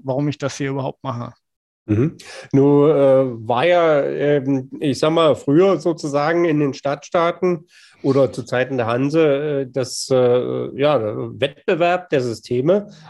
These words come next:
Speaker 2: Aber durch die Kleinstaaterei gab es ja eigentlich auch einen Wettbewerb, äh, des Geldes oder der unterschiedlichen
Speaker 1: Ja.
Speaker 2: Währungen.
Speaker 1: Unbedingt.
Speaker 2: Ähm, das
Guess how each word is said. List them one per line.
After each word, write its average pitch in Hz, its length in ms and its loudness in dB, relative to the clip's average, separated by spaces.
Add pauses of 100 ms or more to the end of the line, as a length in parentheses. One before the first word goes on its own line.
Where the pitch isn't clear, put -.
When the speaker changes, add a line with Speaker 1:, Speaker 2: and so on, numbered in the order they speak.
Speaker 2:
Aber 139 240 2
durch 135 220 -4
die - 140 -18
Kleinstaaterei 156 840 -2
gab 131 240 -4
es 143 120 -8
ja - 120 -2
eigentlich 156 360 -6
auch 135 220 0
einen 127 340 -2
Wettbewerb, 131 680 -2
äh, 143 300 -2
des 143 220 -4
Geldes 175 480 2
oder 120 220 -2
der 123 160 0
unterschiedlichen 135 680 -4
Speaker 1:
Ja. - 140 2
Speaker 2:
Währungen. 107 520 -2 (380)
Speaker 1:
Unbedingt. 180 540 2
Speaker 2:
Ähm, - 100 -20
das - 260 -6